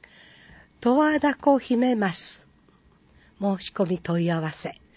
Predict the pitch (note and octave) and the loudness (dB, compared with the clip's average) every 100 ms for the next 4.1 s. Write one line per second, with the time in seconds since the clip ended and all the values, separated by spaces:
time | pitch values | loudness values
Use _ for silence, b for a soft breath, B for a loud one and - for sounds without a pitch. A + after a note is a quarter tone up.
0 | b b b b b b b b A#3+ C#4 | b b b b b b b b 0 4
1 | D4+ D4 - D4 C4+ B3 C4+ C#4+ C#4 - | 4 2 4 2 4 2 2 2 0 -2
2 | C4+ B3+ C4+ C4 A#3 F3 D#3 - A#3+ B3 | 0 2 2 2 0 0 -2 2 2 4
3 | C4+ B3 A3+ C4 A3+ F#3 D#3 - D3 B2 | 2 2 2 2 4 2 -2 -4 -8 -8